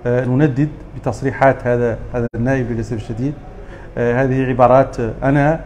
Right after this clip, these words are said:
آه، الوالد رحمه الله كان في البرلمان مدة خمسين سنة، وحدثني كثيرًا عن الفترات كلها من فترة الستينات وكذلك التسعينات. آه، البرلمان لم يكن هذه بالطريقة،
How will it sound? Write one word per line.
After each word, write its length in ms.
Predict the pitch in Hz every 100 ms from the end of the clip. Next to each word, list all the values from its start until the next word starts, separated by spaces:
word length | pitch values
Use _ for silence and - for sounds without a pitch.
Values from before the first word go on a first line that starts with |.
| - - - -
آه، 760 | 123 127 127 127 139 135 101 104
الوالد 360 | 127 151 151 151
رحمه 320 | - 143 127
الله 280 | 123 143 147
كان 180 | 139 139
في 80 | 120
البرلمان 420 | 120 120 123 135
مدة 200 | 127 120
خمسين 360 | - 120 139 156
سنة، 220 | 151 131 123 127 - - - - - 127
وحدثني 720 | 127 127 147 135 131 139 131
كثيرًا 500 | 139 123 160 147 135
عن 320 | 123 120 123 - - - -
الفترات 480 | 104 135 143 131 -
كلها 420 | 170 143 127 135
من 180 | 123 107
فترة 320 | 101 131 127 -
الستينات 800 | 120 120 - 131 135 127 139 143 - - - - -
وكذلك 440 | 135 127 135 131 139
التسعينات. 640 | 131 127 123 123 123 131 - 117 110 - - _ - - -
آه، 480 | 135 147 151 151
البرلمان 460 | 151 143 143 160 151
لم 100 | 156
يكن 240 | 160 165
هذه 120 | 135 131
بالطريقة، 460 | 123 127 117 110